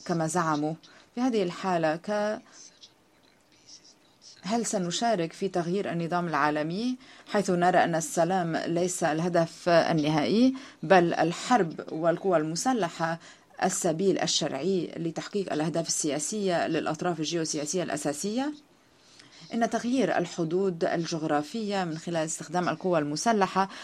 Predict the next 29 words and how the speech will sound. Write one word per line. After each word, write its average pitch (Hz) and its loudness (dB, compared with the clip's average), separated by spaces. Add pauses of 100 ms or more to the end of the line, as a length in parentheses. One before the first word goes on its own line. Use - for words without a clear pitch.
هذا 269 6
يؤدي 196 6
إلى 170 6
ضغوط 170 2
سياسية 175 0
تهدف 185 -2
إلى 175 4 (240)
إلزام 180 2
الدول 180 4
بالتخلي 190 0
عن 156 4
جزء 185 0
من 165 -2
أراضيها. 160 0
هذا 180 0
يؤدي 170 0 (340)
إلى 175 4
سابقة 202 2
خطرة 175 0
في 156 -10
القانون 175 0
الدولي، 160 2
وقد 156 -2
تستحيل 175 -2
هذه 165 2
السابقة 202 2 (260)
إلى 185 4
القاعدة 170 2 (180)
سريعًا. 160 2